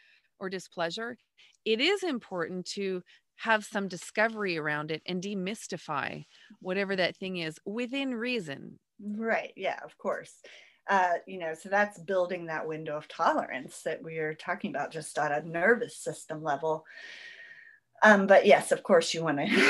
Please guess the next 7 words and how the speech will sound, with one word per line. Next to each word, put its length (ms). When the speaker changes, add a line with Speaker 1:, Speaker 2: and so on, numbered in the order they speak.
Speaker 2:
<laughs> 580
keep 240
people 360
safe. 560
I'm 120
trying 300
to 100